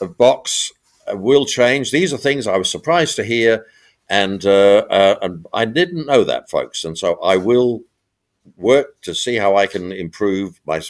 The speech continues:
my performance i-, with respect to that there. Um,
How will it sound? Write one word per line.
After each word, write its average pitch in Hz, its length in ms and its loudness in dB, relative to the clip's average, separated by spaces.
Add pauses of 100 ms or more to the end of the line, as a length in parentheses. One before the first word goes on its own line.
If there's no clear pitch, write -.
(120)
my 78 120 -4
performance 87 640 -8 (180)
i-, 85 200 -12
with - 180 -8
respect 82 380 -8
to 85 80 -10
that 80 240 -6
there. 60 260 -6 (800)
Um, 95 340 -2